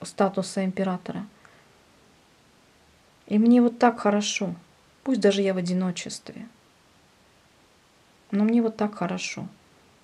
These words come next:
Здесь отказ идет, м, от, от будущего. Вот смотрите, да,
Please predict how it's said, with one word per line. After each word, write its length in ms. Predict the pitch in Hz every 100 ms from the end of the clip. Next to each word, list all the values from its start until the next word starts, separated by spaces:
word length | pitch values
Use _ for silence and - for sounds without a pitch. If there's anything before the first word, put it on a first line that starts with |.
| _ _ _ _ _ _ _ _ _ _ _ _ - - - _
Здесь 180 | 220 220
отказ 400 | 214 - 247 208
идет, 380 | 190 196 196 -
м, 640 | 196 190 185 185 - - -
от, 320 | 202 - - - - - - - - - -
от 160 | 196 185
будущего. 640 | 190 180 175 - 185 180 - - -
Вот 340 | 202 214 - - _ _
смотрите, 640 | - 208 208 208 208 -
да, 300 | 185 202 226